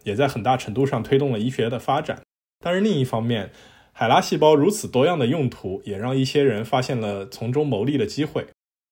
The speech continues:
刚才提到的塔斯基吉海拉细胞分配中心，一开始只是把海拉细胞提供给做小儿麻痹症研究的实验室，但是后来他们发现，就是海拉细胞长势迅猛，以这样的长势来看，就是根本不会短缺。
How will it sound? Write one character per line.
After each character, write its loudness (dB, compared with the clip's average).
刚 6
才 4
提 0
到 6
的 2
塔 -2
斯 -4
基 -6
吉 0
海 -2
拉 4
细 -2
胞 2
分 -4
配 0
中 -2
心， -2
一 -2
开 2
始 -2
只 -8
是 -4
把 -2
海 -2
拉 2
细 0
胞 4
提 -8
供 0
给 2
做 2
小 -4
儿 0
麻 0
痹 -4
症 -2
研 -4
究 -2
的 -2
实 -8
验 -4
室， -6
但 2
是 4
后 2
来 4
他 -6
们 0
发 2
现， -4
就 2
是 -2
海 -6
拉 0
细 -6
胞 4
长 -4
势 -4
迅 -2
猛， -4
以 -2
这 0
样 4
的 0
长 -2
势 -8
来 0
看， -6
就 -2
是 0
根 -2
本 -2
不 -6
会 -2
短 -6
缺。 0